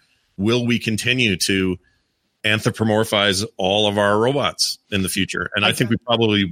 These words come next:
Speaker 1: will.
Speaker 2: I can't remember the model off the top of my head now. I did put it in my Tech Republic top five delivery robots, but there's a model out there that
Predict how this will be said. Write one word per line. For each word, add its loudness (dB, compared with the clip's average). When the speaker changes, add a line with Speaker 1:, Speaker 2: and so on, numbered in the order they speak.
Speaker 1:
will. 0
Speaker 2:
I -2
can't -4
remember 0
the 0
model 2
off 0
the -8
top 0
of -6
my 0
head 0
now. 0
I 0
did -4
put 2
it -2
in 0
my 0
Tech -6
Republic -4
top -2
five 0
delivery -2
robots, -4
but -6
there's 2
a 2
model 4
out 0
there 0
that 0